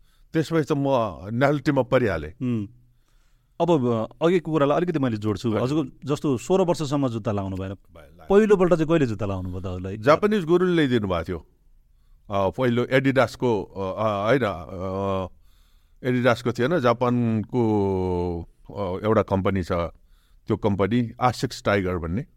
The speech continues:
Speaker 2: त्यो त
Speaker 1: त्यो
Speaker 2: भलिबलको लागि ल्याइएको
Speaker 1: भलिबलको
Speaker 2: जुत्ता।
Speaker 1: लागि सबैले
Speaker 2: हजुरले लाउनु भएको जुत्ता चाहिँ मतलब, अ,
Speaker 1: त्यही हो,
Speaker 2: कलेजमा
Speaker 1: पहिलो।
Speaker 2: पढ्दा लाउनु भएन?
Speaker 1: कलेजमा चप्पल लाएँ, जुत्ता
Speaker 2: ए,
Speaker 1: लाएँ।
Speaker 2: चप्पल लाउनु भयो।
Speaker 1: जुत्ता थिएन।
Speaker 2: ए, ए।
Speaker 1: उहाँले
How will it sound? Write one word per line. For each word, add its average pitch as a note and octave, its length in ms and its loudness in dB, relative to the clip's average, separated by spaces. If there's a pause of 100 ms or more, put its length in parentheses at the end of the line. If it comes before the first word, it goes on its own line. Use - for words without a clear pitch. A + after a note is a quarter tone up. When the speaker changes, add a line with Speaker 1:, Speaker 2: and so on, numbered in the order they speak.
(380)
Speaker 2:
त्यो E3+ 100 0
त - 20 -4
Speaker 1:
त्यो D3 120 0
Speaker 2:
भलिबलको D#3+ 380 4
लागि C#3 220 4
ल्याइएको A2+ 220 0
Speaker 1:
भलिबलको C#3+ 200 0
Speaker 2:
जुत्ता। - 160 -4
Speaker 1:
लागि B2 180 0
सबैले - 180 0
Speaker 2:
हजुरले F3+ 200 0
लाउनु E3 320 2
भएको C#3+ 180 4
जुत्ता B2+ 200 0
चाहिँ B2+ 180 -2
मतलब, B2 220 -4
अ, A2 420 -4 (140)
Speaker 1:
त्यही D#3 120 4
हो, G#2 160 0
Speaker 2:
कलेजमा E3+ 380 0
Speaker 1:
पहिलो। D3 340 2
Speaker 2:
पढ्दा - 160 -10
लाउनु C#3 180 2
भएन? D#3 260 -2
Speaker 1:
कलेजमा D3 320 4
चप्पल C#3+ 360 0
लाएँ, B2+ 200 0
जुत्ता A2+ 240 -2
Speaker 2:
ए, - 20 -2
Speaker 1:
लाएँ। F#2 160 -2
Speaker 2:
चप्पल B2 260 0
लाउनु G2 200 -2
भयो। F2+ 100 -12
Speaker 1:
जुत्ता B2 240 -2
थिएन। E2+ 300 -6 (260)
Speaker 2:
ए, D3 40 0
ए। A#2+ 340 -2 (260)
Speaker 1:
उहाँले C#3+ 360 2